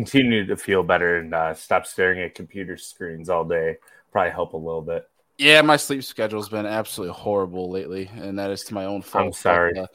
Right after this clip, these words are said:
Speaker 2: it never
Speaker 1: Partially
Speaker 2: fails, though.
Speaker 1: mine.
Speaker 2: Yeah, I mean, you know, you know exactly what I'm talking about. Um, but La-, Lan, uh, my fiance, brought it up the other day. She goes,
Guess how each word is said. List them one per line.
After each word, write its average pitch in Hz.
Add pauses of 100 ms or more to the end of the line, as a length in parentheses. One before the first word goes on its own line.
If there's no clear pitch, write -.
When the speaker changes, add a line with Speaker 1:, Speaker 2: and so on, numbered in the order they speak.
(160)
Speaker 2:
it 139
never 220
Speaker 1:
Partially 165
Speaker 2:
fails, 165
though. 127
Speaker 1:
mine. 82 (920)
Speaker 2:
Yeah, 131
I 135
mean, 143
you 170
know, 113
you 123
know 127
exactly 110
what 101
I'm 92
talking 101
about. 90 (200)
Um, 107 (320)
but 131
La-, 127
Lan, 165
uh, 120
my 113
fiance, 110
brought 95
it 95
up 92
the 98
other 92
day. 95
She -
goes, 95